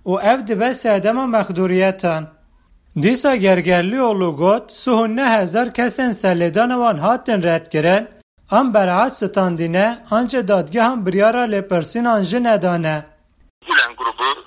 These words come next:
Speaker 2: okullarında.
Speaker 1: Kesên di dibistanên Gülen de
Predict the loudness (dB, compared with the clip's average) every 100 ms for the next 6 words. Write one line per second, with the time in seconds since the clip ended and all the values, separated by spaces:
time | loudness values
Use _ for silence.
0 | -20 -10 -8 -6 -4 -4 -4 -8 -8 -8
1 | -8 -2 0 0 0 0 0 -2 0 -2
2 | 0 0 0 -2 -2 -2 0 0 0